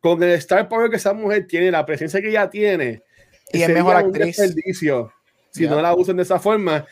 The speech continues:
Speaker 1: y se lo dan a Leti-, a Leti-, ¿sabes? ¿Tú te imaginas en Avengers, eh, eh, Secret Wars que Black Panther hace algo importante sea Leticia Wright? Como que,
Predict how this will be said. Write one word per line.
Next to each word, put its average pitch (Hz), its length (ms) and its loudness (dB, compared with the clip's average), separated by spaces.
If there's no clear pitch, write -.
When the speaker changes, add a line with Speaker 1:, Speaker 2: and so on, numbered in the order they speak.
Speaker 1:
y 185 100 0
se 185 140 0
lo 165 100 2
dan 190 180 4
a 214 120 0
Leti-, 180 240 -4
a 180 80 -2
Leti-, 165 340 -6
¿sabes? 175 300 2
¿Tú - 100 -10
te 226 60 2
imaginas 240 560 0
en 202 240 0
Avengers, 202 760 0
eh, 214 300 0
eh, 202 160 4
Secret 214 300 -2
Wars 220 400 4
que 214 140 4
Black 196 320 2
Panther 214 320 2
hace 226 200 2
algo 220 100 -4
importante 214 680 -2
sea 196 220 -4
Leticia 214 380 -4
Wright? 202 340 0
Como 147 300 -4
que, 139 360 -2